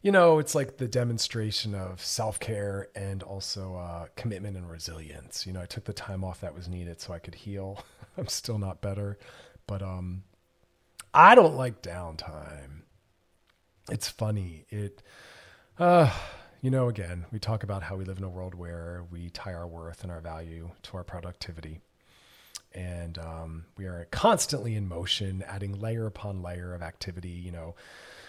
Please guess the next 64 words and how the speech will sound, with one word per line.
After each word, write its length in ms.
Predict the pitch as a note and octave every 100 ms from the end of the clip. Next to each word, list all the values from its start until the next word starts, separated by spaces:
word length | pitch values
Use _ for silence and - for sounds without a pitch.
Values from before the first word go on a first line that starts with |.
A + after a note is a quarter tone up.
| -
favorite 240 | - E3+
example 400 | D#3 A2+ B2 A2+
is 60 | A2
always, 220 | G#2+ G#2
we 60 | A2
can't 200 | - D3+
just 300 | B2 - - -
stand 380 | - - A#2 C3
in 80 | A#2+
line 200 | A2 G#2+
at 60 |
Starbucks 460 | - A2+ G#2 G#2 -
listening 220 | A2+ A#2
to 100 | G#2+
the 80 | A2
music 360 | G2+ G2+ G2+ F#2+
and 80 |
people 240 | F#2 G2 F#2+
watching. 360 | F#2 F2+ -
We 20 | F2+
gotta 160 | F2+
be 100 | F#2
on 120 | F2+
our 60 | D#2+
phone 260 | - F2 E2
too. 180 | -
We 80 | D#2
can't 240 | - E3+ F3+
just 180 | D#3+
be 120 | - G#2+
laying 260 | G#2 A2
at 60 | G#2+
home 320 | - G#2 G2+
watching 340 | F#2+ F#2+ -
a 20 | F#2+
movie. 360 | F#2+ G2 G#2
We 80 | A#2
also 240 | F3+ -
have 80 | G#2+
to 80 | G2+
be 120 | E2+
on 140 | E2+ E2
our 100 | D#2+
phone. 360 | - C#2+ - - - - - -
Uh, 260 | B2+ B2+ B2
we 60 | D3
don't 140 | F#3
know 80 | D#3
how 80 | C#3
to 100 | C3
not 220 | A2 G2+
have 320 | F#2 F#2+ F#2
multiple 320 | F#2+ F#2 G#2
layers 340 | F2+ F2 F2 -
of 80 |
stimulation 540 | - G2 F2 E2+ F2 E2+
happening 360 | F2 F2 F#2
at 80 | E2+
all 120 | E2
time. 320 | E2 - E2+ D#2+
I 40 |
saw 200 | - G#2
this 160 | E2+ - - - _
heinous, 720 | - G3+ A#3 E3+ - - -